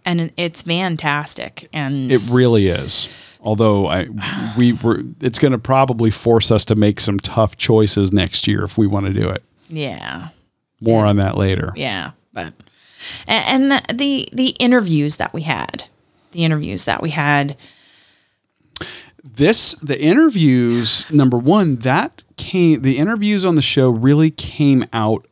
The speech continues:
Speaker 2: of the necessity because of the pandemic.
Speaker 1: And we had some great ones.
Speaker 2: And we, we'd done interviews before.
Speaker 1: All
Speaker 2: but
Speaker 1: throughout this month, I'm putting in the feed flashbacks throughout the five years,
Speaker 2: Mm-hmm.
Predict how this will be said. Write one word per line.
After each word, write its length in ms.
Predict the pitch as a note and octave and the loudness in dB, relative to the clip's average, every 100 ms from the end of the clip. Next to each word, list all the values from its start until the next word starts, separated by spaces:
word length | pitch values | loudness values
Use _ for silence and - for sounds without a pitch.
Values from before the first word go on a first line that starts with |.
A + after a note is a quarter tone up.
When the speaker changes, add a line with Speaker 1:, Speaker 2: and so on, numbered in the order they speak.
| - | -2
Speaker 2:
of 760 | G#2 G2+ F#2+ F#2+ F2+ F2+ - _ _ _ _ _ _ _ - | 2 4 2 2 -2 -6 -14 _ _ _ _ _ _ _ -14
the 140 | A#2 - _ _ - | -14 -14 _ _ -4
necessity 720 | B2 G#2+ A#2+ G#2 - - A2+ | 0 2 2 0 0 -2 -2
because 420 | B2 B2 G#2+ F#2+ | -2 -2 0 0
of 200 | G2+ F2+ | 0 -2
the 100 | G#2 | -8
pandemic. 760 | - - G#2 G#2 F2 D#2+ - - _ _ - | -6 -2 0 0 -2 -6 -10 -18 _ _ 0
Speaker 1:
And 100 | C#4 | 2
we 120 | B3+ | 2
had 160 | A#3+ | 0
some 100 | G3+ E3+ | -2 -2
great 300 | F#3 E4 - | -2 -2 -6
ones. 320 | C3+ - - | -10 -10 0
Speaker 2:
And 360 | C#3 B2+ A2 C3 | 4 4 2 -2
we, 100 | C3+ | 2
we'd 300 | C#3+ C3+ C3 | 4 2 2
done 240 | F#3 A3 | 2 2
interviews 420 | - F#3+ E3 E3 | 2 0 0 0
before. 760 | B2 A2+ - A3+ A2 - - G#2+ _ - A3+ | -2 -4 -2 2 2 0 -10 -18 _ -4 2
Speaker 1:
All 220 | C4 D#4+ | 2 0
Speaker 2:
but 60 | B2+ | 0
Speaker 1:
throughout 500 | D#3 F3+ A3+ A3+ F#3+ | 2 4 2 -2 -4
this 220 | G3+ - | -4 -2
month, 320 | F#3 F3 E3+ | -2 -2 -2
I'm 160 | E3 E3 | -6 -4
putting 240 | F3+ E3+ | -4 -2
in 80 | E3 | -4
the 60 | |
feed 320 | D#3 E3+ D#3 C#3 | -6 -4 -4 -6
flashbacks 800 | - C#3 D3 - E3 C#3 - - | -6 -6 -6 -4 -4 -6 -10 -6
throughout 340 | E3 D3+ C#3+ | 0 0 0
the 80 | D#3 | -8
five 340 | - C#3+ D3 | -4 -2 0
years, 440 | D3 D#3 F#3 - - | 0 -2 -2 -6 -4
Speaker 2:
Mm-hmm. 320 | A2+ A2+ | 0 0